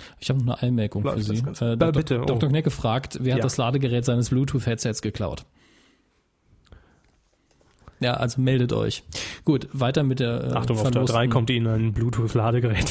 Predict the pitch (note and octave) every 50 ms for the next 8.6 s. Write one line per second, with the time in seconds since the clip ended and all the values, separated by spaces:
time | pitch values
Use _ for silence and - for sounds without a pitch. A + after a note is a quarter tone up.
0 | - - - G#3 D3 A#2+ D3+ - D#3 - - - - C3+ - C#3 C3 B2+ A#2 A2+
1 | A#2 B2+ C3 - B2+ A#2+ B2 - - A#2+ A#2 A#2 A#2 A2+ A2 G#2+ - B2+ A#2+ A#2
2 | A2 G#2+ G#2+ G#2+ A#2 A#2 G#2+ G#2 G2+ G2 F#2+ F#2+ G2 G2+ G#2+ G#2+ G#2 - - -
3 | - - - A2+ A2 A2 A#2 A#2+ A#2+ A#2+ A#2 A#2+ B2 B2 - - - - - -
4 | - B2+ A#2 G#2+ A2+ A2 D3+ E3 G3 G3 F#3 - G3+ G#3 G#3 - G3+ F3 - -
5 | - - E3 D3+ D3 C#3+ C#3+ C#3 C#3 C3+ C3+ - - _ _ _ _ _ _ _
6 | _ _ _ _ - - - - - _ - G#3 D3+ B2+ D3+ E3 D#3 D3 C3 D3
7 | D#3 E3 E3 D#3+ D#3 D#3 D#3 E3 D#3 C3 B2+ C3+ B2+ - - D3 D#3 - E3 -
8 | - D3 B2 A#2 A#2 C3 E3 - - G#3 A3+